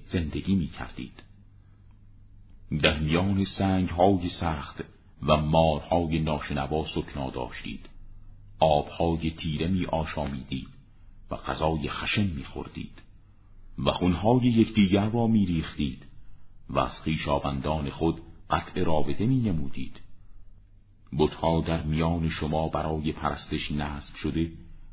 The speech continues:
و گناهان و انحراف‌ها شدیداً به شما بسته بود. بیان حال خود پیش از بیعت. در آن زمان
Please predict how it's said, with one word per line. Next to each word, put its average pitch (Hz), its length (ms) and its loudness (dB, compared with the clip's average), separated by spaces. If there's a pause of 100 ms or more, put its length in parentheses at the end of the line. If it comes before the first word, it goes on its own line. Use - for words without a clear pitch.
و 71 80 0
گناهان 82 720 2
و 80 100 -2
انحراف‌ها 73 800 -4 (100)
شدیداً 67 480 -6 (260)
به 76 80 0
شما 67 380 -4
بسته - 360 -8
بود. - 340 -16 (1160)
بیان 107 380 6
حال 90 380 0
خود 82 280 0 (320)
پیش 131 260 2
از 82 160 -4
بیعت. - 480 -8 (1200)
در 80 180 4
آن 95 200 2
زمان 76 400 0